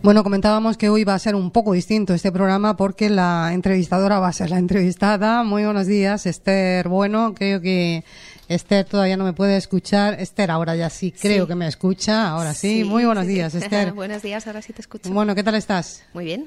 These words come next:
Speaker 2: muy bien.
Speaker 1: Bueno, ¿cómo se lleva esto de, de publicar <laughs> libros? De, de, es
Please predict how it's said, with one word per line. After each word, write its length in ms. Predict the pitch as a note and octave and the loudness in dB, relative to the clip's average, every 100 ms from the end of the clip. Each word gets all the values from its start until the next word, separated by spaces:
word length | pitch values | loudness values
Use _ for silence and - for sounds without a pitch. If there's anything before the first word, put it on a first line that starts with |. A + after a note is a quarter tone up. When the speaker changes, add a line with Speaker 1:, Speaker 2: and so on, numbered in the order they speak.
| - | -8
Speaker 2:
muy 120 | G#3 | -4
bien. 200 | G#3 D4+ | -4 -4
Speaker 1:
Bueno, 220 | F#3 G#3 | -2 -2
¿cómo 180 | G3 A3+ | 0 0
se 120 | A3+ | 0
lleva 320 | A#3+ A3+ G#3 G#3+ | 2 2 2 0
esto 240 | - B3 | -2 -2
de, 480 | A3 G#3 G3+ F#3+ F#3 | 0 0 -2 -2 -2
de 80 | F#3 | -4
publicar 440 | F3 F#3 G3 G3+ | -6 -6 -2 -2
<laughs> 40 | F#3 | 0
libros? 440 | D#3+ D#3+ A3 B3+ | 0 0 0 0
De, 320 | A3 G#3 F3 | 0 0 0
de, 420 | F#3+ G3+ G3+ E3 F#3 - - - | -2 -2 -2 -6 -8 -12 -20 -6
es 260 | G#3+ - | -4 -2